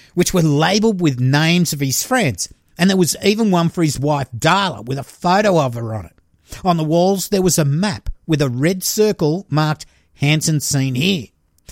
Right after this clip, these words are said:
Now, this was all set up, of course, to intimidate him and hopefully get him to realise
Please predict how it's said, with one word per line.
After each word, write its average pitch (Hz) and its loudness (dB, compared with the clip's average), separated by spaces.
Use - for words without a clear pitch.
Now, 202 0
this 240 0
was 202 0
all 180 2
set 180 0
up, 165 0
of 147 -8
course, 175 0
to 165 0
intimidate 151 0
him 196 -4
and 175 2
hopefully 202 0
get 165 0
him 185 0
to 160 0
realise 151 2